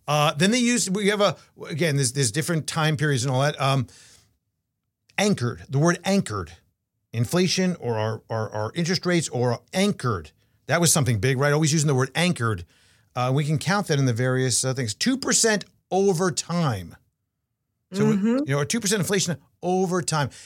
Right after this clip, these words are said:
Speaker 1: Then we get into transitory.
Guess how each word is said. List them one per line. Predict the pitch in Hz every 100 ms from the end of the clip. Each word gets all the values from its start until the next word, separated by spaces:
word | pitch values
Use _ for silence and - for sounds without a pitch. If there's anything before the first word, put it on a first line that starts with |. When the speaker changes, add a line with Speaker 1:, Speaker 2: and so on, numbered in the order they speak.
| -
Speaker 1:
Then | 285
we | 370
get | 349 285
into | 196 196 139 - _ _ _ _ _
transitory. | - - 208 190 127 120 104 -